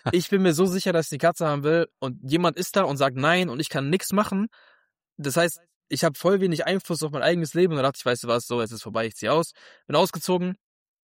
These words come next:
und dann, ähm, hatte ich tatsächlich zeitweilig, das weiß eigentlich fast keiner, um ehrlich zu sein, das hab ich noch nie irgendwo erzählt,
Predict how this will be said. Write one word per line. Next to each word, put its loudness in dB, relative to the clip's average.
und -2
dann, 0
ähm, -6
hatte 2
ich -6
tatsächlich -2
zeitweilig, 0
das -2
weiß 0
eigentlich -4
fast -8
keiner, -2
um -8
ehrlich 0
zu -8
sein, -2
das -8
hab -2
ich -8
noch -6
nie -2
irgendwo 0
erzählt, -2